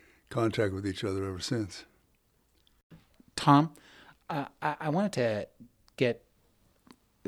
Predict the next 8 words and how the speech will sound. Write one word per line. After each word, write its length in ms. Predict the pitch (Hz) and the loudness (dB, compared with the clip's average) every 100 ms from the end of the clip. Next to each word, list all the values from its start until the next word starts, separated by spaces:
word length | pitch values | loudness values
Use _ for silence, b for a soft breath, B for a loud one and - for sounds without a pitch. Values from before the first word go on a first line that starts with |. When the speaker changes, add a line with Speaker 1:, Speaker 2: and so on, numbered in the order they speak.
| 269 - - | -10 -14 -6
Speaker 2:
from 180 | 123 120 | 0 4
you. 360 | 170 131 101 b b b b b - _ | 4 4 0 b b b b b -20 _
You're 600 | 101 123 123 156 196 175 | -14 -12 -2 2 6 6
an 220 | 135 135 | 4 0
artist, 560 | 120 123 117 107 - - - _ | 2 2 2 0 -10 -12 -20 _
a 180 | - 110 - | -8 -8 -6
young 260 | 110 127 151 | -2 2 2
artist, 500 | 90 87 98 - | 0 -4 -10 -12